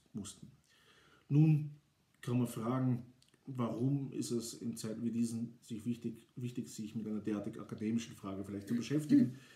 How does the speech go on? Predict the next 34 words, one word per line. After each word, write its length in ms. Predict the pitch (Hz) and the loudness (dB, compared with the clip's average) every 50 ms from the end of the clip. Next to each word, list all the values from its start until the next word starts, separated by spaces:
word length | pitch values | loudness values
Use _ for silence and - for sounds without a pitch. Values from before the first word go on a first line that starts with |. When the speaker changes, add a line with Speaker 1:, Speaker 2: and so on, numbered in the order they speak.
| - - - - - _ - | -20 -20 -20 -20 -18 _ -2
Speaker 1:
Ähm, 280 | 120 120 120 123 120 - - | 0 2 2 2 2 -2 -2
hier 240 | 139 139 151 151 143 | 4 6 6 8 6
habe 120 | 143 135 | 4 2
ich 80 | - 135 | 0 -2
eine 120 | 123 120 | -2 -2
kleine 240 | 123 127 120 117 104 | -2 -2 -2 -2 -2
Grafik 400 | 104 107 117 131 - 135 117 - | -2 -4 -4 -4 -4 -4 -6 -4
vorbereitet, 680 | - 117 110 110 104 104 104 104 - 139 143 - - - - _ _ _ _ _ _ _ _ _ - | -2 -2 0 0 0 -2 -2 -2 -2 -4 -4 -4 -8 -16 -20 _ _ _ _ _ _ _ _ _ -8
die 100 | 117 113 | -8 -6
zeigt, 680 | 113 - - - 113 110 120 123 127 127 - - - - - - _ _ _ _ _ _ _ _ _ _ _ _ _ _ _ _ _ _ - - - - _ _ - - _ _ _ - - 156 151 - - | -6 -4 -4 -4 -2 -2 -2 -2 -2 -4 -8 -12 -14 -14 -16 -20 _ _ _ _ _ _ _ _ _ _ _ _ _ _ _ _ _ _ -20 -20 -20 -20 _ _ -20 -20 _ _ _ -16 -12 -12 -10 -8 -6
nehmen 180 | 113 113 113 113 | -6 -6 -6 -6
wir 60 | 107 | -6
mal 100 | 107 104 | -6 -6
so 120 | 98 101 98 101 | -6 -8 -8 -6
rein, 360 | 107 113 120 135 139 131 - - - - _ _ _ _ _ _ _ _ _ _ - - - _ _ _ - | -2 0 0 0 -2 -2 -6 -12 -20 -20 _ _ _ _ _ _ _ _ _ _ -20 -20 -20 _ _ _ -12
die 120 | 127 120 | -12 -12
zeigt, 420 | - - - 117 110 113 110 - - | -10 -8 -6 -6 -4 -6 -6 -8 -10
die 40 | |
blauen 520 | 95 - 110 104 101 104 113 113 117 113 110 | -8 -4 -2 0 0 0 2 2 2 0 0
Balken 280 | - 101 101 - - | 0 -2 -4 -4 -4
sind 160 | 117 113 117 110 | -6 -6 -6 -6
natürlich 260 | - - 104 95 - | -6 -6 -8 -8 -8
die 100 | - 101 | -6 -2
Männlein, 480 | 117 143 156 160 160 160 156 143 139 | 0 0 2 0 0 0 0 -2 -2
die 120 | - 120 107 | -4 -6 -8
rosanen 420 | 110 107 107 104 107 107 98 98 | -6 -4 -4 -4 -4 -4 -6 -6
Balken 280 | 92 85 85 - 110 104 | -6 -8 -8 -8 -10 -8
sind 200 | 98 95 98 - | -8 -8 -10 -10
natürlich 280 | - - - - - - | -12 -12 -12 -14 -12 -12
die 180 | - 104 - - - - _ _ _ _ _ - | -12 -12 -12 -12 -16 -20 _ _ _ _ _ -8
Damen 380 | 123 120 120 123 131 131 131 | -6 -4 -2 -2 -2 0 0
und 120 | 123 110 95 | -2 -2 -4
Frauen, 460 | - - 110 123 127 131 131 127 127 | -6 -6 -4 -2 -2 -2 -2 -2 -4
Weiblein. 400 | 104 104 104 - 120 117 110 | -4 -6 -6 -6 -6 -6 -6